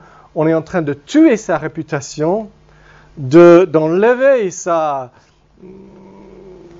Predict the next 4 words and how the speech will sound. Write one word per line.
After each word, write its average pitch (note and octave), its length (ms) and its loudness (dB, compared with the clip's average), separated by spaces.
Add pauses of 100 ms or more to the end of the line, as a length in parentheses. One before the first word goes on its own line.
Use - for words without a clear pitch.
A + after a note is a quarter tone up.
(580)
oui, F3+ 300 2
tout B3 160 -4
confort, G#3 720 0 (360)
et F#3+ 380 0